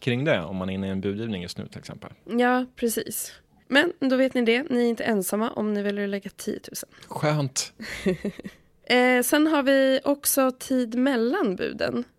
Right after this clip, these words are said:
Speaker 1: Just det.
Speaker 2: Ja, så då har vi kollat på hur lång tid i snitt är det mellan ett bud och nästa bud.
Speaker 1: Mm.
Speaker 2: Och det här är kanske inte helt otippat då, men det är kortare tid mellan buden när det är en budgivning med många bud.
Speaker 1: Mm,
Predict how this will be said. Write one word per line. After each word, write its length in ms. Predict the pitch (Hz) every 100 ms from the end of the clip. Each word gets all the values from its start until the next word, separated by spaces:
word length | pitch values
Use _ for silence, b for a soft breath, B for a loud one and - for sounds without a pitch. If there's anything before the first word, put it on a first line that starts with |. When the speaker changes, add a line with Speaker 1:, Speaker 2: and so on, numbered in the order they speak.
| _
Speaker 1:
Just 200 | 202 208
det. 180 | 87 98 _
Speaker 2:
Ja, 240 | 254 294 -
så 160 | - 262
då 80 | 269
har 60 |
vi 140 | 277 277
kollat 340 | 277 233 226
på 200 | 233 226
hur 340 | 226 247 240 233
lång 260 | 233 233
tid 240 | 220 233 214
i 40 |
snitt 500 | - 294 339 - -
är 200 | - 196
det 80 | 202
mellan 720 | 202 226 247 202 247 247 220 214 _ _
ett 560 | 214 - _ - - _
bud 280 | 214 196
och 80 | 202
nästa 260 | 214 - 262
bud. 240 | 73 - -
Speaker 1:
Mm. 220 | 117 170 - _
Speaker 2:
Och 240 | 220 - 233
det 120 | 240
här 140 | 247
är 40 | 226
kanske 220 | 214 185
inte 120 | 202 185
helt 340 | - 196 185
otippat 460 | 185 - 202 - -
då, 120 | -
men 160 | 202
det 60 | 214
är 80 | 226
kortare 540 | 226 214 - - 214
tid 280 | 202 180 180
mellan 340 | 185 180 180
buden 500 | 180 214 180 190 190 - B B B _
när 160 | 196
det 100 | 190
är 180 | 190 180
en 200 | 180 180
budgivning 600 | 196 185 185 180 185 185
med 120 | 190 190
många 360 | 220 240 226
bud. 300 | 208 - - - -
Speaker 1:
Mm, 160 | 196